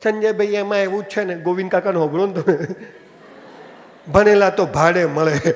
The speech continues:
આવું કે બોલો. મૂળ વાત શું છે? તમે એક સારા નાગરિક બનો.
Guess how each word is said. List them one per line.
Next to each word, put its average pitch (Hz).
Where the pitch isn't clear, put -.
આવું 160
કે -
બોલો. 160
મૂળ 277
વાત 311
શું 302
છે? 277
તમે 247
એક 269
સારા 220
નાગરિક 151
બનો. 135